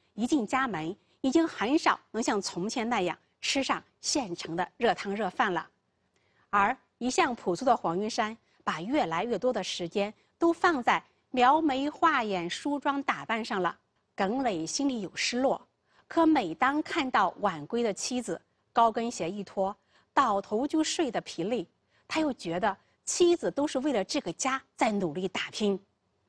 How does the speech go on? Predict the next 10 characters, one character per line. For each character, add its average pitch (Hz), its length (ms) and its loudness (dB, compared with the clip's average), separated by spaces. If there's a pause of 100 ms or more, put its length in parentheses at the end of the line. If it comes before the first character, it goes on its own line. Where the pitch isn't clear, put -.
(360)
对 247 160 2
妻 262 240 0
子 196 180 -2 (100)
更 185 240 -6
多 226 200 -2
的 - 100 -4 (200)
还 185 240 -4
是 226 140 -4
心 277 280 -2
疼。 175 300 -8